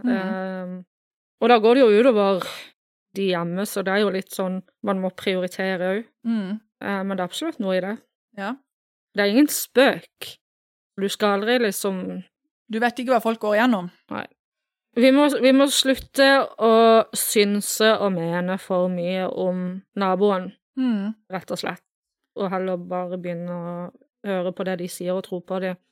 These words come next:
Speaker 1: Ja, og man
Speaker 2: Og
Speaker 1: må
Speaker 2: ikke
Speaker 1: slutte å tenke at det er så enkelt å bli ufør, det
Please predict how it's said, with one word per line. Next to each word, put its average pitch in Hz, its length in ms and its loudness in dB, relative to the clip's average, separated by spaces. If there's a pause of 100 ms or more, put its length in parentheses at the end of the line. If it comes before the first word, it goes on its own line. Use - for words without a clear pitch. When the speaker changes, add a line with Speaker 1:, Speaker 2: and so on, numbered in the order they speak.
(120)
Speaker 1:
Ja, 294 200 0
og 269 60 0
man 269 120 6
Speaker 2:
Og 254 40 4
Speaker 1:
må 269 60 4
Speaker 2:
ikke 208 180 0
Speaker 1:
slutte 190 220 0
å - 20 -6
tenke 226 320 -2
at 220 120 -2
det 196 200 -4
er 208 80 2
så - 220 -8
enkelt 214 420 -2
å 190 40 -6
bli 190 120 -8
ufør, 196 360 -6
det 214 80 -2